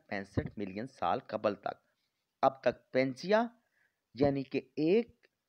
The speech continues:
बरआज़म तकसीम होकर दो बरआज़मों में बढ़ चुका था। एक का नाम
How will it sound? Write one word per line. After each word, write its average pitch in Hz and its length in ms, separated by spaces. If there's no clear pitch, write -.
बरआज़म 120 760
तकसीम - 460
होकर 107 340
दो 160 200
बरआज़मों 113 540
में 123 180
बढ़ - 260
चुका - 300
था। 180 180
एक 220 300
का 160 80
नाम 110 300